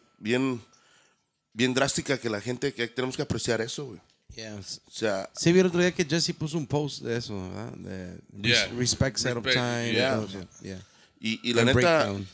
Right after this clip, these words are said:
Speaker 1: eh, sí es cierto, hay muchas personas que dicen, "Hay que respetarnos, güey". Y, y lo digo abiertamente, güey, a todos los compañeros, a todas las empresas grandes que hay en Chicago, güey, que,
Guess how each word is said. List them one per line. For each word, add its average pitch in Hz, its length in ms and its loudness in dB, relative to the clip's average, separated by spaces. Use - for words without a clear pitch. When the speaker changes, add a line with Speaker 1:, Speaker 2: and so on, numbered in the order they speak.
Speaker 1:
eh, 95 380 0
sí 127 120 -2
es 123 60 2
cierto, 147 360 4
hay 160 60 0
muchas 160 240 -2
personas 151 320 -2
que 143 100 -8
dicen, 135 340 -6
"Hay 107 100 -10
que 143 140 -4
respetarnos, 123 580 -8
güey". 98 180 -10
Y, 120 300 -6
y 123 140 2
lo 123 160 8
digo 180 420 4
abiertamente, 151 880 4
güey, 165 260 -8
a - 120 -8
todos 131 200 -2
los 156 120 -4
compañeros, 131 600 2
a 117 60 0
todas 143 480 2
las 180 180 -2
empresas 135 400 -2
grandes 127 360 4
que 131 60 2
hay 127 80 6
en 120 160 -4
Chicago, 117 360 -2
güey, 123 180 -4
que, 110 400 -2